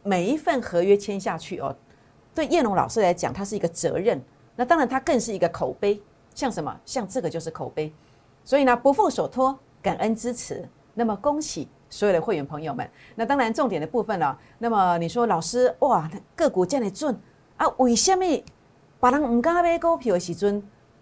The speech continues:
老师你连续买三天呢？买三天买同款的三支股票呢？是不是？为什么？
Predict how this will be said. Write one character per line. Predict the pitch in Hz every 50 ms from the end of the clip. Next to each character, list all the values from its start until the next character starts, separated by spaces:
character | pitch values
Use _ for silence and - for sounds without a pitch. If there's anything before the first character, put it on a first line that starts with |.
| _ _ _ _ -
老 | 220 226 214
师 | 208 - 311 302
你 | 311 311
连 | 240 240 226 196
续 | - 196
买 | 180 175 233 247
三 | 240 240 214 185 175
天 | - 202 196 196 190
呢？ | 170 143 - _ _ _ _ _ _ _ _ _ _ _ _ _ _ _ _ _ _ _ _ _ _
买 | - 302 311
三 | - 277 214 214
天 | - 262 277
买 | 277 254 262 269 269 254 - - _ _ _ _ -
同 | - 226 202 196
款 | 190 277 320 254
的 | 190 175
三 | - 208 185 185
支 | 196 190
股 | 190 233 208 208
票 | - - 147 131
呢？ | 135 139 139 - _ _ _ _ _ _ _ _ _ -
是 | - 285 269
不 | 240
是？ | 233 269 240 180 165 - _
为 | - 285 277
什 | 277 220
么？ | 165 143 127 123